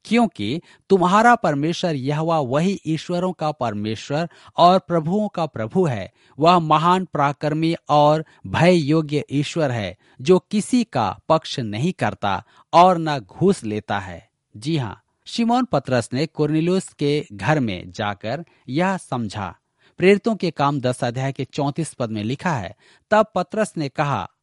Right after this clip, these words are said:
'अब मुझे निश्चय हुआ कि परमेश्वर किसी का पक्ष नहीं करता।'" परमेश्वर किसी को अपना पिट्ठू नहीं मानता है, चमचा नहीं मानता है।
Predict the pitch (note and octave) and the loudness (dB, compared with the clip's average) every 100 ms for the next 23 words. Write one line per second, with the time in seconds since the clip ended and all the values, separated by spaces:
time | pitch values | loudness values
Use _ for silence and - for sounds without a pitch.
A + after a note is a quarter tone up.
0 | _ - G3+ G3 F3 D#3+ E3+ D3 C#3+ D#3+ | _ 2 2 2 -2 -4 -4 -2 -2 -4
1 | - D#3+ B2 D3+ A#2 F#2+ - - _ F3+ | -4 -4 -2 0 0 -2 -10 -20 _ 0
2 | F3+ E3 D3+ E3+ G#3 - C#3 C#3+ - _ | 2 4 4 4 2 2 -2 -2 -6 _
3 | - G#3 - A#3 - D#3 - D#3 - C3 | -4 -4 -2 -2 0 0 0 -2 -2 -6
4 | G#2+ C3 D#3 A#2 F#2+ G#2 F#2 F2+ _ _ | -4 -4 -4 -6 -6 -8 -8 -12 _ _
5 | _ - B2+ C3 D#3 D#3 D#3 D3 D#3 _ | _ -4 0 2 2 0 -4 -4 -8 _
6 | _ _ - A3 - B3+ - G3+ - C#3 | _ _ -4 -2 0 -2 0 -2 -2 -4
7 | - D3 D3 D3+ G3+ _ _ _ - G#3 | -4 0 0 0 -6 _ _ _ -4 -4
8 | - - C3+ A#2+ _ - G#2 A2+ A#2+ F3+ | -4 -2 0 0 _ -8 -4 -2 0 0
9 | C3 G2 - G2 F#2+ F#2 _ _ _ _ | 0 -4 -4 -4 -4 -14 _ _ _ _
10 | - F#3 F3 G3 F3 C3+ C#3 G3 D3 G#2 | 0 0 2 -2 -2 0 0 0 0 -2
11 | - G2+ G#2+ A#2 | -6 -8 -8 -16